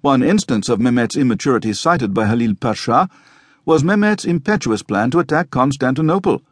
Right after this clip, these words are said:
from which he was dissuaded by the Grand Vizier. Another concerned the Janissaries, who had in April fourteen forty-six demanded an increase in pay. When this was refused, they rioted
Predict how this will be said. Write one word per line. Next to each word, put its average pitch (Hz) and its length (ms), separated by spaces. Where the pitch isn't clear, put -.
from 139 160
which 131 160
he 131 60
was 110 200
dissuaded 104 540
by 120 120
the 104 100
Grand 113 360
Vizier. 104 600
Another 196 380
concerned 165 460
the 175 60
Janissaries, 113 840
who 147 160
had 147 160
in 120 160
April 147 360
fourteen 131 360
forty-six 113 520
demanded 143 440
an 131 120
increase 147 520
in 127 160
pay. 135 400
When 139 160
this 147 160
was 107 200
refused, 101 520
they 165 220
rioted 196 560